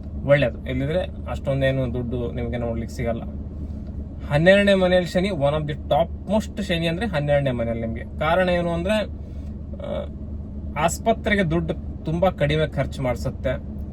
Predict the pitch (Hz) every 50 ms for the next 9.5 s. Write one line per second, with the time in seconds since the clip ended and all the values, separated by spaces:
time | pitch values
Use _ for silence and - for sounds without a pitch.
0 | - - - - - - 139 143 156 185 202 202 - - - 202 - - 175 165
1 | 160 165 160 143 139 143 147 139 139 135 123 113 127 120 113 117 - - 131 120
2 | - - - - 147 147 - - 220 220 226 226 - 160 165 165 - - 175 139
3 | - - - - - - - - - - 143 147 156 170 175 175 165 - 156 151
4 | 151 160 156 156 151 147 - 151 139 135 143 135 127 131 135 135 - 131 127 120
5 | 117 120 117 113 110 113 117 117 113 - - - - - - - - - - -
6 | - - - - - - - 185 175 - 190 190 180 156 165 180 175 170 170 180
7 | 180 175 - 175 165 160 - - 180 180 175 175 175 156 - 156 151 160 160 160
8 | - 175 170 160 175 170 170 175 185 - - - 165 165 175 196 190 180 175 175
9 | 160 - 185 165 165 165 160 175 226